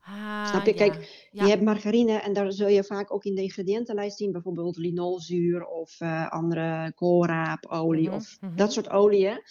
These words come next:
Speaker 2: En dan moet je je toch eigenlijk wel afvragen: hoe kan dat dat er olie in zit, maar dat,
Speaker 1: Ja.
Speaker 2: dat je dat gewoon op je boterham kan smeren?
Speaker 1: Ja,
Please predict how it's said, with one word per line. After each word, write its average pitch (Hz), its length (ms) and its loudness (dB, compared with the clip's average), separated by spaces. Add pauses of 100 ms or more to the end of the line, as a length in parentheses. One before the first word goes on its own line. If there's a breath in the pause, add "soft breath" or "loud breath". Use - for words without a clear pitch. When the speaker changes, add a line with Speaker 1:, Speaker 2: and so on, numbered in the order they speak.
(480 loud breath)
Speaker 2:
En 214 120 -2
dan 214 100 2
moet 214 140 2
je 220 60 -2
je 214 80 2
toch 214 140 -8
eigenlijk 254 340 -4
wel - 80 -8
afvragen: 175 520 -8
hoe 202 160 0
kan 233 220 -2
dat 190 160 -4
dat 190 140 -10
er 180 140 -10
olie 254 320 2
in 277 180 -4
zit, 302 420 -4
maar 202 100 -6
dat, 202 100 -2
Speaker 1:
Ja. 185 160 -10
Speaker 2:
dat 208 160 -6
je 220 80 0
dat 208 160 -4
gewoon 208 180 -2
op 214 120 -8
je 208 60 -6
boterham 247 400 -2
kan 170 160 -10
smeren? 156 580 -8
Speaker 1:
Ja, 190 240 -10